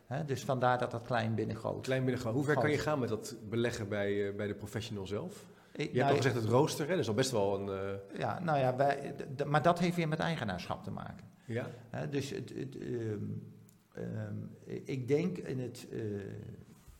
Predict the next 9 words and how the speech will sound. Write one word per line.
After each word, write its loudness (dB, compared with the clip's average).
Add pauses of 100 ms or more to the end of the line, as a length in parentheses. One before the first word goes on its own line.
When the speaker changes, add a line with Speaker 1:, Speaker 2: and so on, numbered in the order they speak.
(220)
Speaker 1:
in -8
het -6
blauwe 0
Rijnlandboekje, -4 (380)
Speaker 2:
Ja. 2
Speaker 1:
<laughs> -6
eh, -4
s-, -10
eh, -6